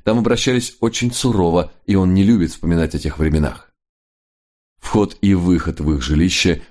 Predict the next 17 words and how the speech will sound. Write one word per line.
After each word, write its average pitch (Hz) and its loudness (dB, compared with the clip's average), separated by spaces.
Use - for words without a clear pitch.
был 98 2
один — 76 -4
через 90 -2
мастерскую. 80 -6
Чтобы 104 0
попасть 101 -2
во 92 0
двор, 113 -2
надо 113 0
было 110 2
выйти 98 -2
на 87 2
улицу 123 0
и 107 -2
пройти 95 0
под 123 -2
арку, 82 -4